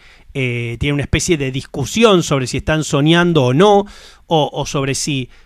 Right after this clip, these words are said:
todas esas pesadillas que tienen son programadas o de verdad están pensando eso. ¿Y cómo está narrado? ¿Cómo está mostrado? ¿Cómo están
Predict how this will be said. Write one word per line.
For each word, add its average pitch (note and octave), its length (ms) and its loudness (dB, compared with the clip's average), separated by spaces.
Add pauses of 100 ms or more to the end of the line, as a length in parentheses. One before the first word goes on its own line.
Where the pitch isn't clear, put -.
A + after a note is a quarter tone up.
(120)
todas E3+ 240 4
esas D#3 180 -2
pesadillas D3+ 460 -2
que D#3 100 -6
tienen D3 260 -6
son D3+ 200 -4
programadas D3 640 -2
o D3+ 120 -8
de C#3 100 0
verdad C3+ 440 0
están C3 240 -6
pensando D#3 480 -2
eso. G3 400 0 (680)
¿Y E3+ 80 -16
cómo B3+ 240 -2
está A3+ 320 -4
narrado? B2 720 -2 (1000)
¿Cómo C#4+ 240 0
está A#3 200 -2
mostrado? E3+ 800 -2 (1300)
¿Cómo B3+ 200 -2
están A#3+ 400 -2